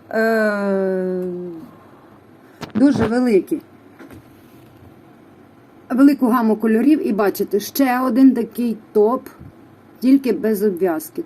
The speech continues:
Тобто це в наборі з трусиками і розмір ікс ікс ель. У моїх моделів розмір від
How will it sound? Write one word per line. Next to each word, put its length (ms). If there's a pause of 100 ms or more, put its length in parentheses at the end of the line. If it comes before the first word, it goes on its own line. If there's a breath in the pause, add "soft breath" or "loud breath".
Тобто 320
це 200
в 40
наборі 420
з 60
трусиками 600 (120)
і 180
розмір 560 (160)
ікс 420 (140)
ікс 440 (120)
ель. 200 (760 loud breath)
У 200
моїх 460
моделів 720 (340)
розмір 720 (160)
від 420